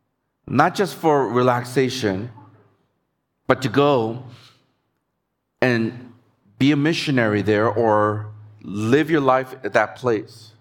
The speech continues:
I'm just wondering if some of us will go. Now, let me put it a different way so it'll help you to understand what I'm trying to say here. I think if there was a job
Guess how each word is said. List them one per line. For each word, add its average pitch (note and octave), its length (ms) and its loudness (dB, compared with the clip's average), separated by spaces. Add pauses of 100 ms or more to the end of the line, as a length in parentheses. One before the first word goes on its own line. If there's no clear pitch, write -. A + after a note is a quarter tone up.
(1400)
I'm B2+ 160 2
just D#3+ 200 -2
wondering C#3+ 760 -2 (1600)
if B2+ 100 -2
some C#3 220 2
of B2 120 0
us A#2 160 -2
will A#2 100 -2
go. A2 280 -2 (3250)
Now, C3+ 100 2
let D#3 140 0
me G#3+ 80 0
put G#3 160 0
it G3 120 2
a E3 60 2
different D3 360 -2
way G#2+ 260 2 (360)
so C3 300 -2
it'll C3 140 2
help D3 260 -2
you D#3+ 80 -2
to C#3 80 2
understand B2 460 -2
what A#2 100 2
I'm A2+ 120 -2
trying A#2+ 160 -6
to G#2+ 120 -12
say A2 180 -4
here. G#2 220 -12 (3500)
I C#3 100 2
think G3+ 240 0
if F3+ 120 -2
there F#3+ 100 4
was F#3 160 0
a D3+ 60 2
job C3 600 2